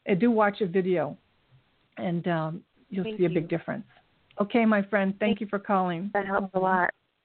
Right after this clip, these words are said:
Speaker 2: Thank you. God
Speaker 1: Thank
Speaker 2: bless.
Speaker 1: you. Thank you for your question. God bless you, too. All right, now we have area code, my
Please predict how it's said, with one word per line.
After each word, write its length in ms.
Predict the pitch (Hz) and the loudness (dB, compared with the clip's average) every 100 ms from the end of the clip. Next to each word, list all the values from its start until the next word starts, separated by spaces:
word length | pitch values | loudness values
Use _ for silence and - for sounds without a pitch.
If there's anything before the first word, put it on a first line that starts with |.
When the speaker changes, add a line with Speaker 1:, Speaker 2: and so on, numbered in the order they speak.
| - | -10
Speaker 2:
Thank 200 | 208 190 | -8 -8
you. 80 | 185 | -6
God 200 | 196 190 | -4 0
Speaker 1:
Thank 240 | 196 190 196 | 2 2 2
Speaker 2:
bless. 20 | |
Speaker 1:
you. 260 | 185 165 170 | 2 2 0
Thank 220 | 196 196 | -6 -2
you 100 | 233 | -2
for 120 | 226 226 | 2 2
your 80 | 208 | 0
question. 460 | - 196 202 175 | 2 0 0 -2
God 200 | 185 190 | 0 2
bless 160 | 202 196 202 | 2 0 0
you, 160 | 202 | -2
too. 380 | 202 208 180 208 - - - _ _ _ _ _ _ _ - - - _ 214 | 0 0 0 -2 -14 -20 -20 _ _ _ _ _ _ _ -20 -20 -20 _ 0
All 80 | |
right, 260 | 202 202 202 | 4 4 2
now 220 | 208 226 | 2 4
we 100 | 262 262 | 2 2
have 260 | 226 202 - - | 0 0 -2 -2
area 320 | 349 349 196 | 0 2 0
code, 400 | - 208 202 202 | -4 -2 -2 -2
my 260 | 196 302 | -4 -4